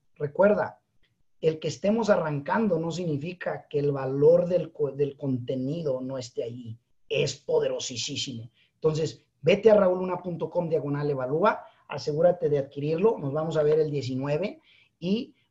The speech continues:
va a ser una tremenda alegría el poderte compartir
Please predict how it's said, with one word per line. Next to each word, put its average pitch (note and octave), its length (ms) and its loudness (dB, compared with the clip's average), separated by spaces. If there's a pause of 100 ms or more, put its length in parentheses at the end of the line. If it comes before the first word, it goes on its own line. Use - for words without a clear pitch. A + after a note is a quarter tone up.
(140)
va D#3 60 2
a D#3+ 40 4
ser E3+ 180 -2
una E3+ 200 -4
tremenda D#3+ 400 -2
alegría D3+ 400 -2
el C#3+ 100 -4
poderte C3+ 480 -4
compartir C3+ 720 -8